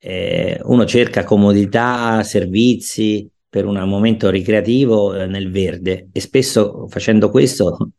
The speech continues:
<laughs> si trasformano gli ambienti naturali in aree che sanno molto più di giardino e, e si curano aspetti esteriori,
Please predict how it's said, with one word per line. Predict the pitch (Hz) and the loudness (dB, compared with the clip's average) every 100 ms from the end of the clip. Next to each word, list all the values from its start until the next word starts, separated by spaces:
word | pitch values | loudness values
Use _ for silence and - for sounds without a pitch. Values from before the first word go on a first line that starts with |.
| _ _ | _ _
<laughs> | _ - | _ -12
si | 92 - 104 101 95 92 92 90 85 85 - - 55 50 - - _ _ | -10 -2 2 4 4 2 -2 -6 -8 -10 -12 -16 -16 -20 -20 -20 _ _
trasformano | 110 107 - 147 104 92 87 90 95 - _ _ 104 | -4 -4 2 4 4 2 0 -4 -8 -16 _ _ -4
gli | 98 | 0
ambienti | 98 101 110 104 - | 4 6 4 2 0
naturali | 101 98 104 107 131 127 95 101 | 0 0 0 0 2 2 2 2
in | 113 107 95 90 - _ _ _ - | 2 0 -2 -8 -12 _ _ _ -6
aree | 117 120 123 | -2 0 2
che | 92 90 | 0 0
sanno | - 95 101 | -2 0 2
molto | 104 107 - | 2 0 -2
più | 107 | -2
di | 95 | -2
giardino | 92 101 92 101 98 95 95 - _ _ _ _ | -2 -2 -2 -2 -2 -4 -6 -16 _ _ _ _
e, | 98 95 92 90 - | 2 4 2 0 -4
e | - | -6
si | - 117 | -2 0
curano | 135 120 107 101 95 | 2 2 2 0 -4
aspetti | 92 - 113 - 104 101 98 - _ _ _ _ _ - | -8 -4 -4 0 0 0 -4 -12 _ _ _ _ _ -18
esteriori, | 95 - 110 104 123 117 95 90 90 | -16 -4 0 4 6 6 4 -2 -6